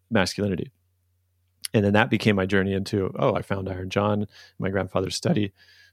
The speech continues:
quite auspiciously, and, uh, launched, you know, in, into my own sort of like, "Oh, wow, why hadn't I looked at this before?" Right? Which again is part of that veil of, uh, of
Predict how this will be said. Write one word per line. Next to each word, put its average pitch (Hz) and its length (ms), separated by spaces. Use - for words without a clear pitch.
quite 98 140
auspiciously, 101 760
and, 104 360
uh, 98 300
launched, 110 460
you 135 100
know, 104 120
in, 107 380
into 113 200
my 101 160
own 101 260
sort 98 200
of 98 200
like, 95 300
"Oh, 127 120
wow, 110 240
why 98 240
hadn't 117 220
I 104 100
looked 101 220
at 95 80
this 92 140
before?" - 320
Right? - 260
Which - 180
again 104 280
is 95 100
part 104 260
of 95 100
that 92 200
veil 98 480
of, 92 260
uh, 98 400
of 98 440